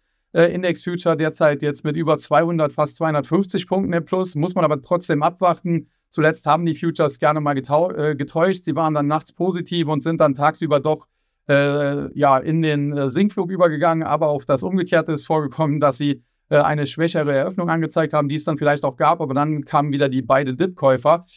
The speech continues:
Und alles in allem muss man gestern sagen, zwar hat der Nasdaq über fünfhundert, in der Spitze sogar mehr als sechshundert Punkte verloren,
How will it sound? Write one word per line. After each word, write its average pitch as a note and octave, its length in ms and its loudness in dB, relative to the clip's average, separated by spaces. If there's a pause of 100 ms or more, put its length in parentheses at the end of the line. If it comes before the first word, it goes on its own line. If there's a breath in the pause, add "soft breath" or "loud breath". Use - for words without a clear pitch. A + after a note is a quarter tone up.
(100)
Und D3+ 160 -2
alles E3 200 2
in D3+ 80 -4
allem F#3 200 2
muss F3 140 -8
man E3 120 -2
gestern D3+ 300 -2
sagen, D3 260 0
zwar C#3+ 240 0
hat E3+ 100 -4
der F3+ 100 -2
Nasdaq D#3 440 -2
über F#3 260 0
fünfhundert, D#3+ 600 0
in D3 100 -4
der C3 80 -2
Spitze C3+ 260 -6
sogar C3+ 180 2
mehr C#3+ 140 0
als B2+ 120 -4
sechshundert D#3+ 480 -2
Punkte C#3+ 300 -4
verloren, F3 640 0